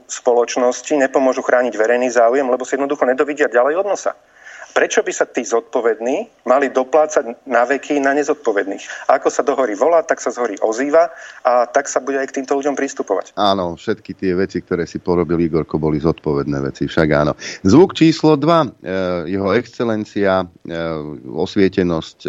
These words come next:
Speaker 2: gróf Jaroslav Naď vlastne priznal, že ľudí donútili sa ísť testovať.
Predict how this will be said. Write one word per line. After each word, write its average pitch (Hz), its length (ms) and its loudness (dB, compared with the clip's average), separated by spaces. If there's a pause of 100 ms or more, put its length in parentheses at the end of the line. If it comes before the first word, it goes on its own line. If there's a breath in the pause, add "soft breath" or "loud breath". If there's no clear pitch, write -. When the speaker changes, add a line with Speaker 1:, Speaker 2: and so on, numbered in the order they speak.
(120)
Speaker 2:
gróf 85 480 2
Jaroslav 82 560 0
Naď 101 240 0 (400 loud breath)
vlastne 135 320 -2
priznal, 80 640 -2
že 71 160 -8
ľudí 71 320 -10
donútili 78 640 -4
sa - 160 -8
ísť - 320 -8
testovať. - 480 -4